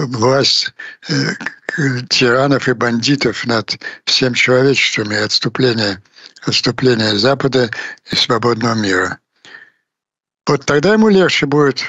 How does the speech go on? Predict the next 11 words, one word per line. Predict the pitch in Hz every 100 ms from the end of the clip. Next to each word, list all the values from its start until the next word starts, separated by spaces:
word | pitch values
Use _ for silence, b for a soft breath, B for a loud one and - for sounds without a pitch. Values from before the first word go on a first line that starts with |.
| -
проводить | 120 127 131 131 147 - _ _ _ _ _ _ _ _ _ _ _ _ _ _ _
последовательную | - 123 135 127 110 117 107
политику, | 120 120 131 - 127 131 147 104 _ _
политику | 110 120 120 - 135
в | 120 110 131 - 156 127
Израиле. | 127 123 110 104
Тем | - 120
более, | 123 180 151
что | - 135
важные | 127 147 123 123
шаги | - 127 120 165